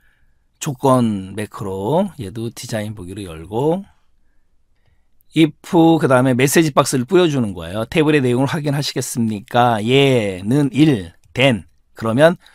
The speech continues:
오픈 테이블, 테이블을 열어라. 명함 관리 테이블을 열는 거고, 보기 형식은 데이터 시트고, 데이터 모드는 이제 편집 모드고, 그렇지 않다. 아니, 안 보겠다. 그러면 else, 그 메시지 박스를 뿌려준다. 작업을 종료합니다.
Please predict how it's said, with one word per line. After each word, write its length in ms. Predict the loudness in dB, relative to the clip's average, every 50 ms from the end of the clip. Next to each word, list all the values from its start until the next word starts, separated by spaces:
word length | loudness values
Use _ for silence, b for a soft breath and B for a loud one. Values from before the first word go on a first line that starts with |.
| b b b b
오픈 280 | -8 -4 -2 -2 -2 -2
테이블, 600 | -2 -4 -6 -6 -8 -8 -4 -2 0 0 0 -2 -6 _ _ _ _ _ _
테이블을 360 | -6 -4 -2 -2 0 0 -2 -2
열어라. 400 | -4 -6 -10 -12 -14 -14 -14 -12
명함 260 | -8 -6 -4 -4 -4 -4
관리 180 | -6 -8 -10
테이블을 380 | -12 -12 -12 -12 -12 -12 -14 -14
열는 240 | -14 -14 -16 -16 -16
거고, 280 | -14 -8 -6 -6 -6
보기 280 | -4 -6 -8 -6 -6 -6
형식은 340 | -8 -8 -10 -10 -8 -8 -8
데이터 320 | -8 -10 -10 -10 -10 -12
시트고, 640 | -12 -14 -16 -18 -20 -18 -14 -8 -4 0 0 0 0 -2 b b b b b b b _ _ _ _ _ _ _ _ -12
데이터 300 | -10 -10 -10 -10 -10 -12
모드는 340 | -12 -12 -10 -8 -8 -8 -6
이제 100 | -8 -8
편집 300 | -8 -8 -8 -6 -6 -8
모드고, 480 | -8 -10 -12 -16 -10 -6 -4 -4 -4 b b b b b b b b b -2
그렇지 260 | 0 2 6 8 8
않다. 460 | 8 6 6 6 4 4 4 0 _ _ -10
아니, 220 | -6 -2 0 0
안 160 | 0 0 0
보겠다. 500 | 0 0 0 0 -4 -6 -2 0 0 0
그러면 220 | 0 -2 -4 -4 -4
else, 540 | -4 -4 -4 -6 -4 0 2 2 2 2 0 -4 _
그 120 | _ -10 -8
메시지 360 | -6 -6 -4 -4 -6 -4 -4
박스를 340 | -4 -6 -6 -6 -8 -8 -8
뿌려준다. 600 | -6 -6 -6 -4 -4 -4 0 2 2 0 0 -2 b b b
작업을 440 | -14 -12 -12 -10 -10 -8 -8 -6 -4
종료합니다. 720 | -2 0 2 2 2 2 2 2 2 2 2 2 2 -2